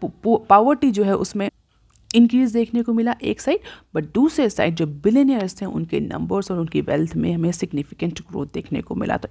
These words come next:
इ-, इनइक्वालिटी जो है वो कोविड नाइनटीन के ड्यूरेशन में बहुत ज़्यादा इंक्रीज हुई। And that is why in this article it is said that it was the extraordinary rise of billionaires during covid nineteen and fall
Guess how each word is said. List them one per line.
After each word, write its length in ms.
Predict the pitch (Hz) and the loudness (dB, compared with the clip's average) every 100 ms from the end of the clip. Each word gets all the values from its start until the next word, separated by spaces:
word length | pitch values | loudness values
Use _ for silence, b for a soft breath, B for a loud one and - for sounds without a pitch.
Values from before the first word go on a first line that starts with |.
| - | -10
इ-, 60 | - - | -8 2
इनइक्वालिटी 680 | 254 277 247 196 170 160 165 | 4 4 2 -2 -2 -2 -2
जो 120 | 160 | -2
है 60 | 165 | -2
वो 120 | 202 | -4
कोविड 280 | 196 151 156 | -4 -6 -6
नाइनटीन 380 | 135 - 156 | -10 -10 -8
के 160 | 156 160 | -4 -4
ड्यूरेशन 520 | 147 - - - 151 | -4 -8 -6 -4 -2
में 240 | 143 196 233 | 0 0 0
बहुत 240 | 151 156 | -2 -2
ज़्यादा 280 | - - - | -2 -4 -6
इंक्रीज 400 | - 160 - - | -6 -10 -8 -8
हुई। 100 | - - B B B - | -8 -12 B B B 0
And 120 | 277 | 2
that 160 | 247 220 | 2 0
is 100 | 190 | 0
why 80 | 190 175 | 0 0
in 40 | 175 | 0
this 160 | 190 190 | -2 -2
article 420 | 165 - 165 185 | -6 -8 -6 -6
it 80 | 175 | -4
is 120 | 170 170 | -4 -4
said 160 | 165 | -4
that 140 | 190 190 | -4 -2
it 60 | |
was 180 | 170 170 | -4 -2
the 60 | 170 185 | -4 -6
extraordinary 1000 | - - - 240 - 156 190 208 196 170 147 | -6 -6 -4 -6 -2 0 2 2 0 0 -2
rise 380 | 113 196 381 - B B B B 160 | -2 2 0 -2 B B B B -2
of 120 | 185 - 147 | -2 -4 -4
billionaires 480 | 147 165 165 214 170 | 0 2 2 0 0
during 200 | 160 - | -2 -2
covid 340 | - 147 185 196 | -4 -4 -2 -2
nineteen 340 | 190 185 262 - | -2 0 -2 -2
and 180 | 202 190 - | -4 -4 0
fall 400 | 269 247 165 - | 4 6 4 2